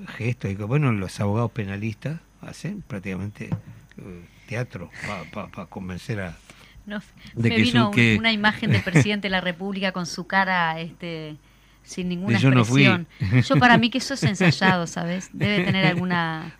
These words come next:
Speaker 1: Debe tener
Speaker 2: ¿cómo
Speaker 1: algún
Speaker 2: es esa
Speaker 1: asesor de
Speaker 2: agencia
Speaker 1: atre-,
Speaker 2: de... cómo es
Speaker 1: bueno,
Speaker 2: que se
Speaker 1: ahí
Speaker 2: dice?
Speaker 1: sí,
Speaker 2: Sí, que los
Speaker 1: bueno,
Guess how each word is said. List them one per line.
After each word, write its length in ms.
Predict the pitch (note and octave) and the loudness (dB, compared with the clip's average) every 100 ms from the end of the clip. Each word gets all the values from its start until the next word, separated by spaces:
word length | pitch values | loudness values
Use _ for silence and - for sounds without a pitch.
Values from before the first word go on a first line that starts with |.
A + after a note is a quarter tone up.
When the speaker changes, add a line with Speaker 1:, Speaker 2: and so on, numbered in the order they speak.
| - | 0
Speaker 1:
Debe 120 | C#3 | 2
tener 200 | C#3+ D3 | 4 6
Speaker 2:
¿cómo 100 | C#3 | 6
Speaker 1:
algún 140 | C#3+ | 6
Speaker 2:
es 60 | C#3+ | 6
esa 80 | - | 4
Speaker 1:
asesor 180 | - E3 | 4 6
de 60 | |
Speaker 2:
agencia 280 | - - B3 | 6 6 4
Speaker 1:
atre-, 40 | G#3+ | 4
Speaker 2:
de... 500 | F#3 F3 E3+ D#3+ D#3 | 4 2 0 -2 -4
cómo 200 | G3+ C3 | -2 2
es 20 | D#3 | 4
Speaker 1:
bueno, 60 | |
Speaker 2:
que 100 | G#2 | 4
se 60 | A2 | 6
Speaker 1:
ahí 80 | C3+ | 6
Speaker 2:
dice? 380 | - F#2+ E2+ F2 | 4 -2 -6 -8
Speaker 1:
sí, 60 | - | -4
Speaker 2:
Sí, 180 | A#3 | -4
que 120 | F#3 D#3+ | -2 -2
los 80 | |
Speaker 1:
bueno, 120 | C#3 | -2